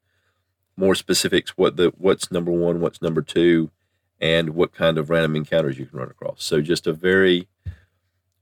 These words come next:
quick little way if you need to generate some, some terrain, some encounters, some, some locations, and your,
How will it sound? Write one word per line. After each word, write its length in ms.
quick 280
little 220
way 360
if 140
you 60
need 180
to 80
generate 580
some, 440
some 180
terrain, 680
some 220
encounters, 800
some, 540
some 200
locations, 840
and 200
your, 260